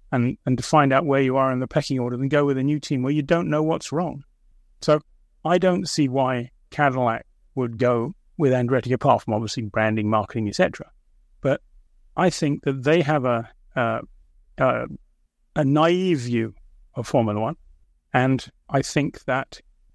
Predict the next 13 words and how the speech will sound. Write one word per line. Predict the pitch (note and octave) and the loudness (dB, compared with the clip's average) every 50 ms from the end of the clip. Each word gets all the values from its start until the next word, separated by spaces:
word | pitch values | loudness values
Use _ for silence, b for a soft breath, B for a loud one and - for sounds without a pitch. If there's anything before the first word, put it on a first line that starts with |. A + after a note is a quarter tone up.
| _ _ _ _ _ | _ _ _ _ _
the | D#3 D#3 | -2 0
last | F3+ G3 G3+ G#3 G#3+ G#3+ - - | 2 4 4 4 4 4 0 -2
thing | - F#3+ F3 E3 | -2 -2 0 0
that | E3 F3+ F#3 | -2 -2 -2
anybody | F3+ F3 E3+ D3+ - E3+ D#3+ D#3 D3+ | 0 0 0 0 0 0 0 0 0
wants, | D3+ D#3 C#3 A#2 A#2+ A#2 - - - | 0 0 -2 -2 -4 -8 -14 -16 -6
the | - D#3+ | -2 0
last | E3 D#3+ E3 F3 F3+ D#3+ - - - | 2 2 4 4 2 2 0 -2 -2
thing | E3 C#3+ C3+ | -2 -2 -2
that | - - | -2 -2
Formula | - D3+ C#3 C3 C3+ C3 | 0 0 2 2 2 0
One | B2 B2 A#2 A#2+ B2 | 0 0 0 0 0
needs, | D#3 F3+ E3 A#2 A#2+ - - - | 0 0 0 0 -4 -6 -10 -18